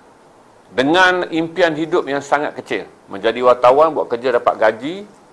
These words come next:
Ah, dan dia kata, "Apa yang aku impikan di tengah bandar Sierra Leone adalah makan spaghetti." Dia makan spaghetti hinggalah dia menjadi seorang over-, overweight. Ah, hinggalah kata Sarah Semerion, "Kalau aku jatuh ke laut, mereka akan memanggilku singa laut. Kalau aku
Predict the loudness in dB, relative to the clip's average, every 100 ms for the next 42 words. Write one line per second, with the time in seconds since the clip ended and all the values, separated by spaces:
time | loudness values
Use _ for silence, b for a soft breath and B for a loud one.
0 | _ -12 -8 -6 -4 -2 0 0 0 0
1 | 0 -2 -2 -4 -4 -8 -10 -12 -8 -8
2 | -4 -6 -6 -6 -2 -2 0 -2 -2 0
3 | 2 0 -4 -4 -2 -2 -2 -4 -6 -4
4 | -4 -4 -10 -20 -20 _ -6 0 0 -2
5 | -6 -6 -6 -6 -10 -10 -6 -2 0 0
6 | -4 -6 -6 -6 -4 -2 -2 -4 -6 -2
7 | -2 -2 -4 -6 -12 -20 _ _ _ _
8 | _ _ _ _ _ 0 0 2 2 4
9 | 4 2 0 0 2 0 0 -2 0 0
10 | -2 -6 b b b b 2 6 8 6
11 | 4 2 4 4 2 0 6 6 4 -2
12 | 2 4 4 0 -2 -4 -4 -6 -10 -8
13 | 0 4 4 2 -4 0 2 2